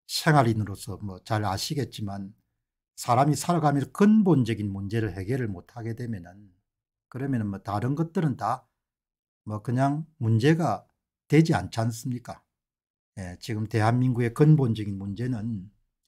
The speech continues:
국민들이 선거를 못 지키면은 노예가 된다는 거죠. 예, 그런 선거와 관련해서는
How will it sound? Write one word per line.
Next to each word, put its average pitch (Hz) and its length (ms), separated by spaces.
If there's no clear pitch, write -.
국민들이 151 460
선거를 147 560
못 98 220
지키면은 113 840
노예가 170 400
된다는 98 480
거죠. 101 280
예, 87 120
그런 110 220
선거와 135 540
관련해서는 107 720